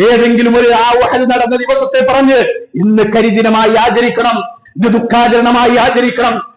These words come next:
എന്ന് പ്രവാചകനോ പ്രവാചകന്റെ സ്വഹാബത്തോ അവിടുന്ന് മനസ്സിലാക്കിയിട്ടില്ല എന്നുള്ളതാണ്. അതുകൊണ്ട് തന്നെ നബി സല്ലല്ലാഹു അലൈഹി വസല്ലമയെ ഏറ്റവും കൂടുതൽ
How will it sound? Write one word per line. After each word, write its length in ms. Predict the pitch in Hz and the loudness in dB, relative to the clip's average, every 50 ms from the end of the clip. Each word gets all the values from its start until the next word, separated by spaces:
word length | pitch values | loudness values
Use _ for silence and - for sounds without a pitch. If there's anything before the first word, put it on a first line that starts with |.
| _ - 180 | _ -6 -2
എന്ന് 200 | 214 226 240 226 | -2 0 0 0
പ്രവാചകനോ 920 | 226 226 226 247 247 247 247 247 233 247 247 247 247 - - - - - - | 0 2 2 2 2 2 0 0 0 0 0 0 0 0 0 -2 -4 -6 -6
പ്രവാചകന്റെ 720 | 170 170 202 226 233 233 220 214 220 233 233 233 226 226 | -4 -2 0 0 2 2 0 0 0 2 2 2 2 0
സ്വഹാബത്തോ 920 | 220 - 220 190 220 247 240 240 240 247 - 240 233 214 202 - - - - | 0 0 0 0 0 2 2 2 0 0 0 0 0 0 0 -2 -4 -10 -8
അവിടുന്ന് 380 | - - 175 220 220 220 220 214 | -4 -2 0 2 2 2 2 2
മനസ്സിലാക്കിയിട്ടില്ല 880 | 208 214 240 226 - 233 233 226 233 226 - 240 233 185 226 220 220 220 | 0 0 0 -2 -2 0 0 0 0 0 0 -2 -2 0 0 0 2 2
എന്നുള്ളതാണ്. 640 | 220 220 220 214 214 208 214 214 208 208 202 175 135 - - - _ _ _ - | 2 2 2 2 0 0 0 0 0 0 0 -2 -4 -6 -10 -16 _ _ _ -2
അതുകൊണ്ട് 360 | 185 214 269 262 262 254 262 262 269 | 0 0 2 2 2 2 2 2 2
തന്നെ 480 | 262 269 262 247 214 - - - - - 147 | 2 2 2 2 0 -2 -6 -10 -10 -6 -4
നബി 120 | 175 220 254 | -2 -2 -2
സല്ലല്ലാഹു 580 | - 269 254 254 254 254 254 254 254 247 226 | 0 0 0 0 0 0 0 0 0 0 0
അലൈഹി 280 | 247 247 254 262 269 262 | 0 0 0 0 2 2
വസല്ലമയെ 520 | 247 254 - - 254 254 254 262 262 254 247 262 | 2 0 2 2 2 2 2 2 2 2 2 2
ഏറ്റവും 500 | 269 262 262 269 - - 269 254 262 254 254 226 | 2 2 0 -2 -2 0 2 2 4 2 2 2
കൂടുതൽ 380 | 202 262 262 262 226 220 269 | 0 0 0 0 2 2 2